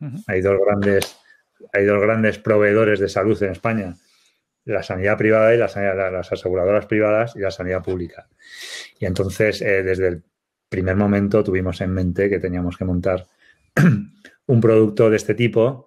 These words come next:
Speaker 2: y que nos tendríamos que ir evolucionando a convertirnos en un seguro de salud, que ya este año hemos empezado a publicitar, eh, a lo bestia, masivamente,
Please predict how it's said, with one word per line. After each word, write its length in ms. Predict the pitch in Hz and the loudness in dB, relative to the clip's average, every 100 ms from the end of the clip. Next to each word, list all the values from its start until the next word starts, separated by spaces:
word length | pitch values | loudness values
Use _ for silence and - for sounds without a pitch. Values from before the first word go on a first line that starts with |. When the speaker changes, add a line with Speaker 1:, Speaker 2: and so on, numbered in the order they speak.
| _ _ - | _ _ -12
Speaker 2:
y 80 | |
que 140 | 104 95 | -8 -6
nos 160 | 95 | -8
tendríamos 500 | 95 92 95 101 101 | -8 -2 0 0 -2
que 140 | - 104 | 0 2
ir 120 | 101 | 2
evolucionando 600 | 98 98 107 101 98 98 | 2 0 -2 -2 -2 -4
a 140 | 110 95 | -4 -4
convertirnos 460 | 95 87 85 90 | -6 -6 -6 -6
en 60 | 92 | -4
un 60 | |
seguro 220 | 90 85 90 | -4 -4 -2
de 80 | |
salud, 340 | 90 90 95 - _ _ _ | -2 -2 -4 -6 _ _ _
que 140 | 95 | -4
ya 100 | 90 | -2
este 240 | 87 - 92 | -2 0 0
año 400 | 92 95 107 - _ _ _ - | 0 -4 -6 -10 _ _ _ -6
hemos 220 | 101 85 | -4 -2
empezado 340 | 87 - 92 | -4 -4 -4
a 40 | 85 | -2
publicitar, 680 | 90 87 - 85 90 92 101 - | -2 -2 -4 -4 -2 -2 -4 -4
eh, 540 | 95 85 82 80 82 92 | -2 -2 -4 -6 -8 -6
a 80 | 92 | -4
lo 100 | 87 | 0
bestia, 580 | 98 - - 95 92 95 | 0 0 0 2 2 0
masivamente, 920 | 92 - 92 90 98 92 98 95 98 | -4 0 0 0 -2 0 0 0 -2